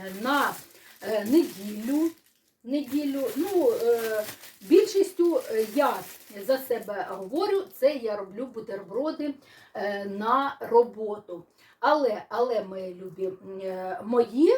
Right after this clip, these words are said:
ще їдять просто в, в прикуску хліб. Ну, коли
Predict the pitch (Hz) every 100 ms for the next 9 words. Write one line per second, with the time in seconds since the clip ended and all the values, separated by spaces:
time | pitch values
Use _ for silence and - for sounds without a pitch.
0 | 508 - - 262 302 233 208 190 233 247
1 | - 214 240 240 226 214 190 196 190 180
2 | - 233 233 - 196 - 202 185 190 180
3 | 226 269 - 202 220